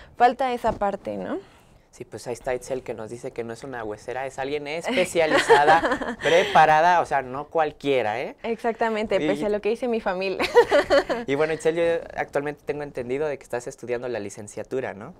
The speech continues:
Speaker 1: Ajá, bueno, ya estoy en lo que es el servicio social, entonces se podría decir que ya estoy más pa' acá que pa' allá. Ya estoy en el servicio social, ahora sí que en lo último.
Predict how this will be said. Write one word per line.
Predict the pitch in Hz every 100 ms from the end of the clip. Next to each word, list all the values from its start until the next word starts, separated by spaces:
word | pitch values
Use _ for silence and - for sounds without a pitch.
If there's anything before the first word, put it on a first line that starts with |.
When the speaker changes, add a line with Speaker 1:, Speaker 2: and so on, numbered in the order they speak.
| -
Speaker 1:
Ajá, | 311 370
bueno, | 269 339 330
ya | 277 277
estoy | 302 302
en | 277 208 185
lo | 180
que | 214
es | 220
el | 226
servicio | 196 190 220
social, | 196 196 247
entonces | 196 208
se |
podría | 196 185
decir | 185 214
que | 208 202
ya |
estoy | 196 196
más | 190 208 -
pa' | -
acá | 190 202
que | 220 185
pa' | 175
allá. | 208 453 - - - - -
Ya | 220 226
estoy | 226 240
en | 220 208
el | 185
servicio | 202 185 214 208
social, | 196 208
ahora | 202 202
sí | 208
que | 190 202 180 156 190 _ -
en | 208 202
lo | 196
último. | 208 202 196 180